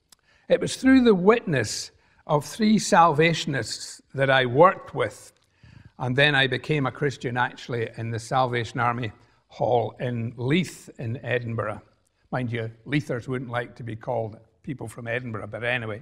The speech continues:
you'll know what I mean. But that was the first time in my office that I actually met people who followed Jesus. You ever think about it?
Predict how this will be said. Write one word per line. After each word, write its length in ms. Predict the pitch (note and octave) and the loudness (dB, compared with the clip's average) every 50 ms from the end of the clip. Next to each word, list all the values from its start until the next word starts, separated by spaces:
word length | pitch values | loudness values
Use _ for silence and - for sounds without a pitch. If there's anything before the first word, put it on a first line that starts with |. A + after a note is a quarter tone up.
| - - | -14 -16
you'll 160 | G#2+ A2 A#2 | -16 -14 -12
know 100 | B2 B2 | -10 -8
what 220 | C3+ C#3+ C3+ B2 | -4 -4 -4 -4
I 100 | B2 A#2 | -4 -8
mean. 320 | A#2+ A#2 A2+ A2+ G#2 G#2 G2+ _ _ _ _ _ _ - - _ _ _ _ _ - - - - | -8 -10 -12 -12 -14 -16 -18 _ _ _ _ _ _ -20 -20 _ _ _ _ _ -20 -20 -20 -6
But 140 | - F#3 F#3 | -4 2 4
that 180 | A#3+ C#4 D4+ D4+ | 4 2 4 2
was 160 | C#4+ G#3+ - | 2 2 2
the 80 | - | 0
first 380 | - - B3+ A3+ G3 - - - | 0 4 4 4 4 4 -2 -6
time 320 | - G#3+ F#3+ F3+ E3+ E3 | 0 0 2 2 2 0
in 240 | D#3 - D#3 D#3 D#3 | 0 0 2 2 4
my 200 | D3 C#3 C3+ C3 | 6 6 6 6
office 600 | C3 C#3 F3 F3 - - C3 A#2+ A2 - - - _ _ _ - _ _ _ | 6 6 6 6 4 0 -6 -6 -6 -10 -14 -16 _ _ _ -20 _ _ _
that 240 | - C#3+ C#3+ - B2+ | -2 -2 0 2 2
I 140 | C3 C3 C#3 - | 2 2 2 2
actually 640 | - D#3 D#3 - - - - - D3+ C#3 C3+ B2+ C#3+ | 2 0 0 0 -4 -10 -8 -4 0 0 0 0 0
met 400 | - B2+ A#2 C#3 C#3+ C3+ C3+ - | -2 -2 0 2 2 0 0 -6
people 380 | - - D#3+ C3+ - - C3+ A2+ | -6 -4 -4 -4 -2 -4 -6 -4
who 180 | A2 B2 A#2+ G#2+ | -4 -4 -6 -6
followed 760 | - - - - - - B3 B3+ C4 B3 A3+ F#3+ E3 C#3 A2+ | -10 -14 -18 -14 2 4 6 6 6 6 6 4 2 2 -2
Jesus. 840 | G#2 C#3+ C3+ B2 A#2+ G#2+ - A2+ G#2+ - - - - - - - _ _ _ _ _ _ _ _ _ _ _ _ _ _ _ _ _ _ _ _ _ _ _ _ _ _ _ _ _ _ _ _ _ _ _ _ _ _ _ _ _ _ _ _ _ _ _ _ _ _ _ _ _ _ _ _ _ _ _ _ _ _ _ - | -2 -2 -2 -2 -2 -4 -6 -8 -8 -10 -14 -16 -16 -16 -18 -20 _ _ _ _ _ _ _ _ _ _ _ _ _ _ _ _ _ _ _ _ _ _ _ _ _ _ _ _ _ _ _ _ _ _ _ _ _ _ _ _ _ _ _ _ _ _ _ _ _ _ _ _ _ _ _ _ _ _ _ _ _ _ _ -2
You 100 | F#3+ A3 | 4 4
ever 160 | C#4 D4+ E4 | 6 6 6
think 260 | - - B3 B3 - A#3+ | 4 6 4 4 6 4
about 340 | F#3+ D#3 E3+ D#3 C#3 C3 | 4 6 6 6 6 4
it? 140 | C3 A#2+ - | -2 -6 -6